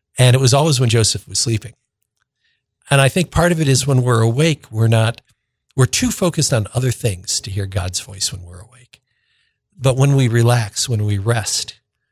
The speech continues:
uh, that's when we're able to focus more on,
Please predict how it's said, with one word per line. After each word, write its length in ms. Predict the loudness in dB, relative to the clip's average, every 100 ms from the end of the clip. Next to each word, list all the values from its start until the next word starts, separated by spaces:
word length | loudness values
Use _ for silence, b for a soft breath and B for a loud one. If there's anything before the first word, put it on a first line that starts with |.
| _ _ -18
uh, 120 | -16 -14 -2
that's 380 | 0 0 0 -2
when 240 | 0 0
we're 220 | 0 -2 0
able 440 | -2 -2 -4 -8 _ b _ _
to 380 | -4 -2 -2 -6
focus 580 | -8 -2 0 0 -2 0
more 400 | 0 2 0 -2
on, 280 | -2 -4 -6